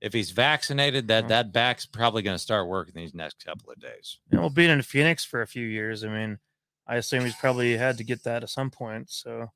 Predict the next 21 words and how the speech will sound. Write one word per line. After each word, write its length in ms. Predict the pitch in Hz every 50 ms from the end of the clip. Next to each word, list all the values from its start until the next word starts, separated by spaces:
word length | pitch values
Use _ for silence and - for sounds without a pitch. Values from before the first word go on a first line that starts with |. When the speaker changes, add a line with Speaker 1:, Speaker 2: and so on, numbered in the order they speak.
| _ _ _ _ _ _ _ _ _ _
Speaker 2:
I 80 | - 143
bet 140 | 151 220 220
he's 100 | 208 -
probably 240 | 190 151 143 135
safe. 500 | 117 - - 117 113 120 - - - - _ _ _ _
He's, 320 | - 175 165 - - - - _
he's 220 | - 160 175 -
safe 340 | - - 117 113 117 117 -
and 120 | 127 110 104
healthy 360 | 117 117 107 - 135 117 - _ _ _ _ _ _ _ _ _
Speaker 1:
Bottom 240 | - 131 139 139 120
Speaker 2:
at 60 | 113
Speaker 1:
line 160 | 113 117 117 113
Speaker 2:
this 200 | 107 107 104 95
Speaker 1:
is, 40 | 113
Speaker 2:
point. 120 | 117 127 127
Speaker 1:
I 180 | 131 151 160
think 280 | 151 - 151 143 123 -
they're 200 | 120 110 101 90
in 80 | 78
trouble. 460 | - - - 92 78 65 - - -